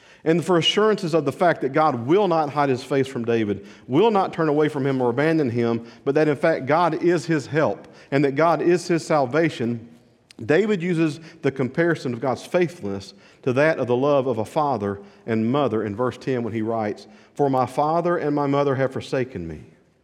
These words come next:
but the Lord will take me up." And what a comparison he is making. David is not saying here that he was forsaken by his father and mother. What he is comparing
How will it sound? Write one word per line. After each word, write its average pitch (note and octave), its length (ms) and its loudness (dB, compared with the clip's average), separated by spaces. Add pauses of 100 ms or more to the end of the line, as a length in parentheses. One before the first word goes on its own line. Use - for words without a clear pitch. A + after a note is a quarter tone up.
(340)
but C3+ 180 0
the C3+ 80 0
Lord C3+ 300 0
will A2 120 -4
take - 240 -10
me F#2 160 -8
up." D2+ 160 -16 (1300)
And B2+ 160 -2
what E3 180 0
a D3 60 0
comparison A2+ 720 -8
he G#2 140 -8
is F2 100 -10
making. G2 380 -12 (840)
David G3+ 320 4
is E3 120 0
not E3+ 240 0
saying G3+ 320 2
here D#3 200 2
that D3 120 0
he D3+ 60 2
was C#3+ 120 0
forsaken D#3+ 540 -2
by E3+ 200 0
his D#3 160 -2
father A#2+ 360 0
and A2 80 -2
mother. F#2 320 -4 (240)
What F#3+ 240 2
he F3 200 2
is F3+ 120 0
comparing C3 720 -2